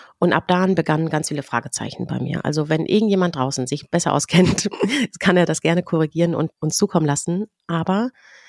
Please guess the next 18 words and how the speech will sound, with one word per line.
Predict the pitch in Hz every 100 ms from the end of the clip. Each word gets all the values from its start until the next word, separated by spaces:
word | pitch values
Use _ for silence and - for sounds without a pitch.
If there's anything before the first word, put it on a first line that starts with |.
| _ _ _ _
ich | 175 -
hatte | 170 180
dir | 170
das | 160
gestern | - 175 160
Abend | - 165 165
dann | 156
auch | 156
als | 156 -
Sprachnachricht | 165 175 180
nochmal | 180 175
geschickt, | 170 170
meinte, | 165
ja, | 165 160
okay, | -
aber | - 135
die | 139
Bundespolizei, | 180 233 233 - 127 127 - 120 151 190